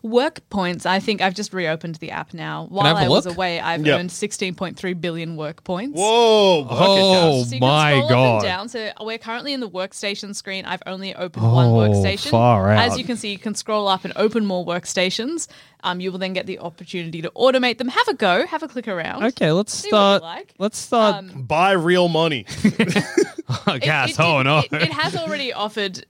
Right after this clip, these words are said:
Speaker 1: Um, it, it popped up being like, "Hey, just so you know, there, there'll be special deals on this app, and you should click on them every time."
Speaker 3: Yeah.
Speaker 1: So you open the deal, and it's like, "Hey, here's how to spend your real money for RuPaul bucks," and I'm like, "Oh my God."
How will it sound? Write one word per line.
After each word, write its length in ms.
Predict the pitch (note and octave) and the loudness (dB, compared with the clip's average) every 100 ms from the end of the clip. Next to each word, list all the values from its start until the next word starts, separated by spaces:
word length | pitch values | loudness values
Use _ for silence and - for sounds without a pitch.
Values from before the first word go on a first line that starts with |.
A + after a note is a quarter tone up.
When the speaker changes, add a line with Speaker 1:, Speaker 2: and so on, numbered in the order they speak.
| - | 0
Speaker 1:
Um, 320 | F#3 F3 E3 | 2 0 -4
it, 160 | D3 - - | -10 -12 -6
it 180 | A3 A3 | -6 -2
popped 240 | G#3 G3 | -2 0
up 160 | F#3 - | -2 0
being 160 | F#3 | -6
like, 160 | F3+ D#3+ | -6 -8
"Hey, 400 | G#3 F3+ D3+ F3+ | -2 -2 -2 -10
just 220 | - G3+ - | -8 -6 -4
so 80 | |
you 160 | F#3 F3 | -4 -2
know, 300 | F3+ E3+ E3 - _ _ _ - | -2 -4 -6 -12 _ _ _ 0
there, 180 | A3 | 0
there'll 240 | A3+ A3+ A#3 | 2 4 2
be 260 | A#3+ G3 - | 2 -4 -6
special 440 | - A#3 A3 G3+ | -2 -2 0 -2
deals 460 | F3+ F#3+ F3 - E3+ | -2 -4 -4 -6 -8
on 180 | E3+ D#3+ | -8 -8
this 240 | D3+ D#3+ | -12 -12
app, 280 | - - - | -10 -10 -10
and 160 | - F#3 | -8 -2
you 100 | G#3 | 0
should 220 | - - | -2 -6
click 220 | G#3+ F#3+ | -6 -6
on 100 | E3+ | -6
them 100 | D#3+ | -6
every 260 | E3 E3 D#3+ | -6 -8 -10
time." 280 | F3 D3+ - | -8 -6 2
Speaker 3:
Yeah. 240 | E3 A#2+ - | 4 4 0
Speaker 1:
So 120 | - A3+ | -4 0
you 120 | A3 | 2
open 240 | A3 G3+ | 2 0
the 80 | F#3 | -4
deal, 240 | F#3 F#3 | -2 -2
and 80 | F3 | -2
it's 160 | E3+ - | -6 -4
like, 180 | D3+ - | -4 -4
"Hey, 380 | G3 F#3 D#3+ | 0 2 2
here's 240 | E3+ G3 F#3+ | 0 0 0
how 100 | F#3 | -2
to 80 | F3+ | -2
spend 240 | F#3+ F#3 | -4 -2
your 100 | F3+ | -2
real 200 | E3+ E3+ | 0 -2
money 260 | E3+ E3+ E3 | -2 -4 -6
for 160 | E3+ | -6
RuPaul 520 | D#3+ F3 E3 F#3 F3 D#3+ | -6 -6 -4 -2 -2 -2
bucks," 320 | D#3 D#3 - | -6 -8 -10
and 80 | D#3 | -8
I'm 60 | |
like, 160 | D#3 D3 | -8 -6
"Oh 240 | E3 D#3+ | -6 -6
my 280 | C3 C3+ - - _ _ _ _ _ | -6 -10 -12 -16 _ _ _ _ _
God." 400 | F3 E3 - - | -4 -4 -4 -8